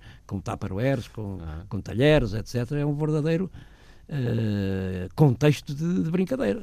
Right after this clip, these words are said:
Speaker 1: brincadeira livre.
Speaker 2: Ouvintes da Provaral já perceberam, temos aqui um super convidado, Carlos Neto. O professor Carlos Neto acaba de editar este livro que se chama Libertem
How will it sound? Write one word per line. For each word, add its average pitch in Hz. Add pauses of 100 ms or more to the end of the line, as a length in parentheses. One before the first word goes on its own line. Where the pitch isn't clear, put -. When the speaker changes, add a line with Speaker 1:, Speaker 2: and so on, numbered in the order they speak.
Speaker 1:
brincadeira 131
livre. 104 (380)
Speaker 2:
Ouvintes 104
da 113
Provaral 92
já 107
perceberam, 85
temos 104
aqui 113
um 113
super 107
convidado, 95
Carlos 127
Neto. 98
O 92
professor 127
Carlos 139
Neto 127
acaba 156
de 127
editar 113
este 113
livro 151
que -
se -
chama 139
Libertem 147